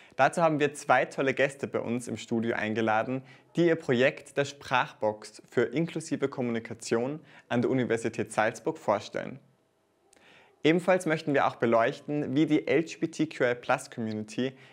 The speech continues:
in wissenschaftlicher, aber auch in der Alltagssprache ihren Platz finden und wie man queere Ausgrenzungen durch Sprache verhindern kann.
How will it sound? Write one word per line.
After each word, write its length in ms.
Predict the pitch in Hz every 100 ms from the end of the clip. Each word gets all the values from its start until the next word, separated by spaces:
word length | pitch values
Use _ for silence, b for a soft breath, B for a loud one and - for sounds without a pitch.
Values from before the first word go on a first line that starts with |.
| B
in 220 | 120 120
wissenschaftlicher, 920 | 143 - 131 104 - 117 113 120 127 B B B -
aber 260 | 143 143
auch 100 | 139
in 80 | 151
der 120 | 139
Alltagssprache 880 | 131 - 127 117 - - 107 113 -
ihren 220 | 131 123
Platz 300 | - 120 -
finden 500 | - 151 147 151 160 160 B B -
und 120 | 131
wie 60 | 143
man 160 | 147
queere 380 | 143 165 180 147
Ausgrenzungen 840 | 127 165 - 131 131 135 127 127
durch 160 | 123 120
Sprache 540 | - - 107 113 139
verhindern 420 | 139 156 151 110 101
kann. 280 | 110 -